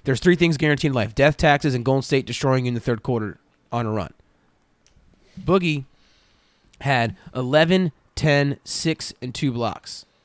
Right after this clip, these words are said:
in game two. You really think he's gonna do that in game th-, in game three? Klay and Steph. I mean, look at this roster. They're playing Jonas Jerebko,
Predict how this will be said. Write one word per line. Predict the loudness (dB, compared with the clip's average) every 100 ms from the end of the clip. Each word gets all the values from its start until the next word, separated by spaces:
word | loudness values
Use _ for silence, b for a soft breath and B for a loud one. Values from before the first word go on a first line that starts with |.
| -10
in | -6
game | -4 -4
two. | -6 -10 -12 _ _ _ _ _ _ _ _ _ _ _ _ _ _ -8
You | -2
really | 2 2
think | 2 0
he's | 0
gonna | -2
do | 0
that | 0 0
in |
game | -2 -6
th-, | -6 -12 -10
in | -6
game | -4 -4
three? | -4 -2 -2 -6 _ _ _ _ _ _ _ _ _ -12
Klay | 0 2 2
and | 0
Steph. | -2 -2 -2 -4 -14 _ b b
I | -2
mean, | 0 0 0 -4 -10 _ _ _ _ _ _ _ _ _ _ _ _ _ -4
look | -4
at | 0
this | -2 0
roster. | -2 -4 -2 -2
They're | -2
playing | 0 -2 -2
Jonas | -2 -2 -4
Jerebko, | -4 -6 -4 -6 -6